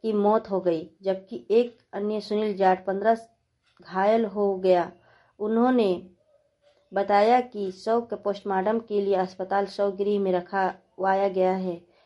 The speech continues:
परिजनों के पहुंचने पर पोस्टमार्टम करवाया जाएगा। ऐसे ही ताज़ा तरीन खबरें सुनने के लिए आप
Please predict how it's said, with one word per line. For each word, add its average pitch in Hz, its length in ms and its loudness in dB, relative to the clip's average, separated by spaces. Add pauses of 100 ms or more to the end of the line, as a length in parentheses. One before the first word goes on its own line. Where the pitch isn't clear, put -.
(200)
परिजनों 208 460 0
के 202 280 -6
पहुंचने 202 520 -6
पर 208 200 -6
पोस्टमार्टम 190 600 -4
करवाया 185 460 0
जाएगा। 175 540 -6 (1900)
ऐसे 220 300 4
ही 269 120 0
ताज़ा 247 280 4
तरीन 247 260 2
खबरें 226 340 2
सुनने 226 380 0
के 233 200 0
लिए 190 360 0 (220)
आप 226 160 4